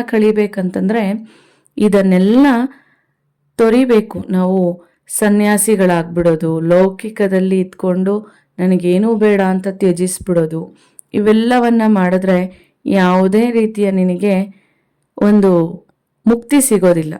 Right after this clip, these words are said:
ಯಾವಾಗ ಮುಕ್ತಿ ಸಿಗುತ್ತೆ ಅಂದ್ರೆ ನಿನ್ನಲ್ಲಿರ್ತಕ್ಕಂಥ ದುರ್ಗುಣಗಳು, ದುರ್ಗುಣಗಳು ಅಂದ್ರೆ ಆಸೆ, ಆಮಿಷ, ಹಮ್ಮು, ಇವೆಲ್ಲವನ್ನ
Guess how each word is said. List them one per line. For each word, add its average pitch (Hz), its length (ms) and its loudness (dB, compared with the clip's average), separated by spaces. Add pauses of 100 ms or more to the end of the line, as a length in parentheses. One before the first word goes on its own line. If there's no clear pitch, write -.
(1040)
ಯಾವಾಗ 196 480 0
ಮುಕ್ತಿ 262 320 0
ಸಿಗುತ್ತೆ 233 360 0
ಅಂದ್ರೆ 285 180 2
ನಿನ್ನಲ್ಲಿರ್ತಕ್ಕಂಥ 247 800 2 (160)
ದುರ್ಗುಣಗಳು, 220 720 0
ದುರ್ಗುಣಗಳು 233 560 -2
ಅಂದ್ರೆ 247 560 -6 (200)
ಆಸೆ, 202 500 0
ಆಮಿಷ, 185 640 -2 (280)
ಹಮ್ಮು, 180 600 -2 (680)
ಇವೆಲ್ಲವನ್ನ 247 720 2